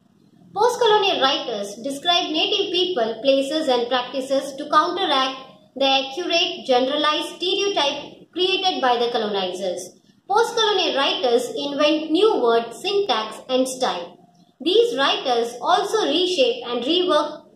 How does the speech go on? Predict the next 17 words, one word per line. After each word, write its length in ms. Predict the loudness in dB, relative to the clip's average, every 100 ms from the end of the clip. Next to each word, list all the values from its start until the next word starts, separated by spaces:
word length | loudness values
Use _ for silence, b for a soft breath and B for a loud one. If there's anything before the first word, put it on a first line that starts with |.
| 0
colonial 520 | 4 4 4 4 2 4
art 380 | 6 6 0 0
forms 360 | 2 4 0 -6 -16 B B
by 220 | 0 2 2 0
incorporating 1120 | -2 0 2 2 2 -4 -2 0 -2 -6 -8
indigenous 680 | 0 2 2 2 0 0 -2
styles, 540 | -2 -2 -4 -8 -12 -16 -16
structures 680 | -4 -2 -2 -2 0 2
and 240 | 2 0 2
themes 340 | 0 0 0
such 240 | -2 -2 0
as 180 | -2
oral 340 | 0 2 2 2
poetry 500 | 4 4 4 0 0
and 140 | 0 2
dramatic 520 | 2 2 0 -4 -4
performance. 720 | -6 -4 -6 -6 -6 -8 -12